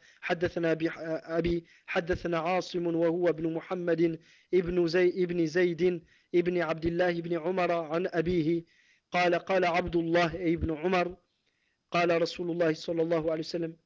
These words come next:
بني الإسلام على خمس. L'islam fut construit sur cinq choses. شهادة أن لا إله إلا الله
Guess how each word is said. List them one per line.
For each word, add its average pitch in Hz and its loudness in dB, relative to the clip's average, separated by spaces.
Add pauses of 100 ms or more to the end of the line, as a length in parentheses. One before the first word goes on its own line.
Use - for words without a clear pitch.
(140)
بني 190 0
الإسلام 170 -2
على 151 -2
خمس. 147 -8 (560)
L'islam 175 -4
fut - -10
construit 165 -10
sur - -18
cinq 151 -6
choses. 151 -4 (260)
شهادة 180 2
أن 175 2
لا 190 4
إله 185 0
إلا 190 -2
الله 180 0